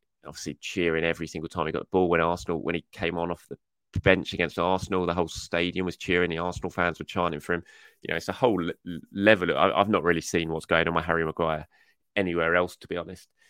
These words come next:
You know, and it must be really, really difficult for him. And obviously, you saw with the own goal yesterday,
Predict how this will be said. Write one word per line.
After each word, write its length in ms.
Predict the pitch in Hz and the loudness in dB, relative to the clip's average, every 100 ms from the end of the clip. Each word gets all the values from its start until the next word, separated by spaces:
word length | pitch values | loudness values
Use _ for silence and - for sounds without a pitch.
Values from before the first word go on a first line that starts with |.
| _ - | _ -14
You 80 | 87 | -10
know, 80 | |
and 160 | 78 - | -8 -6
it 60 | 101 | -4
must 180 | 110 | -2
be 80 | 104 | -2
really, 340 | 95 110 104 92 | 0 2 4 2
really 280 | 87 82 | -2 -6
difficult 440 | 87 101 - 98 87 | -4 -4 -4 -6 -4
for 140 | 92 | -2
him. 120 | 92 | 0
And 100 | 87 | -2
obviously, 240 | 80 - 76 | -6 -12 -14
you 40 | |
saw 220 | - 107 | -2 2
with 100 | 98 | 2
the 120 | 87 87 | 2 2
own 180 | 82 | 0
goal 260 | 85 92 90 | 2 2 2
yesterday, 500 | 87 - 92 82 80 | -2 -4 -2 -2 -4